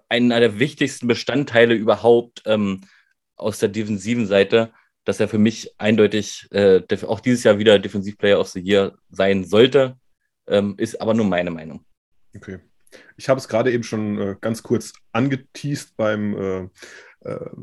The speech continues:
Speaker 2: Youngster of the Year. Für mich ist es definitiv Alejandro Fernandez. Äh, mir ist es vollkommen egal, wie jung der Typ ist oder sonst irgendwas. Die Zahlen, die der abliefert, äh, sind's für mich einfach wert, hier genannt zu werden.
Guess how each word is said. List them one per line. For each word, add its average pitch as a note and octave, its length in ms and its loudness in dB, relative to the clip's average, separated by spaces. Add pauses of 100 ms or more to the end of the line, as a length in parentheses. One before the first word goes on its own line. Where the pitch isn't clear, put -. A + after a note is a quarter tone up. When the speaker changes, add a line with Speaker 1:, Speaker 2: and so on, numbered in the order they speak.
(140)
Speaker 2:
Youngster C#3 440 4
of B2+ 160 0
the B2+ 60 2
Year. B2 420 2
Für - 180 -4
mich B2+ 260 -2
ist A#2 120 -4
es A#2 200 -4
definitiv C3+ 760 0
Alejandro A2 600 -2
Fernandez. G2+ 800 -2 (580)
Äh, A2 300 0
mir B2+ 160 2
ist A#2 80 -2
es - 80 -12
vollkommen C#3 320 2
egal, A#2 400 4
wie A2 240 -8
jung B2 280 0
der B2 120 2
Typ B2+ 240 -4
ist B2 200 -2
oder A2 260 2
sonst B2 220 -2
irgendwas. A2+ 380 -2
Die A2 240 -6
Zahlen, A#2+ 320 0
die A2+ 100 -2
der G#2+ 220 0
abliefert, C3+ 720 -2 (100)
äh, A#2+ 160 2
sind's B2+ 320 -4
für - 140 2
mich B2 280 2
einfach A#2 340 -4
wert, G#2 400 4
hier B2+ 180 -2
genannt A2+ 320 -2
zu B2 160 -6
werden. A#2+ 300 2